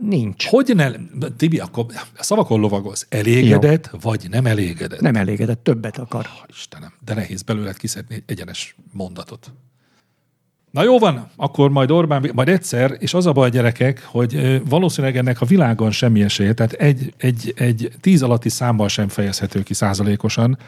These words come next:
Speaker 2: hogy mennyi esély van annak, hogy valaha megtudjuk azt, hogy Orbán Viktor fejében mi játszódott le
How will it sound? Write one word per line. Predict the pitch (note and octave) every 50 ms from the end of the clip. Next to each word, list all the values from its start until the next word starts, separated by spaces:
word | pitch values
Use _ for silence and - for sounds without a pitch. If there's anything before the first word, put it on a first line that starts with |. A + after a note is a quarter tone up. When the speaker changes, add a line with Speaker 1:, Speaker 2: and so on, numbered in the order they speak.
| - - - -
Speaker 2:
hogy | _ - A2
mennyi | A#2+ E3+ F3 D#3+ C#3 C3
esély | B2 A#2 - A#2 A2+
van | A#2+ A2
annak, | G#2+ A2 A2+ B2+ C#3 C3
hogy | - A#2+ A2+ B2
valaha | C#3+ E3 C#3+ A#2+ F#2+ - - G2 F#2+
megtudjuk | G2+ G#2+ G2+ - - G#2 F#2+ F#2+ G2 -
azt, | F#2 F#2 - - -
hogy | - F#2
Orbán | G#2+ A2 G2+ F#2 F#2 F2
Viktor | F#2 G#2 - - G2 -
fejében | - G#2+ G2+ G2 F#2+ F#2+ F#2
mi | F#2+ G2+
játszódott | G2 F#2 F2+ F2 - G#2+ F#2+ F#2+ F#2 -
le | - A2 G#2+ A2 -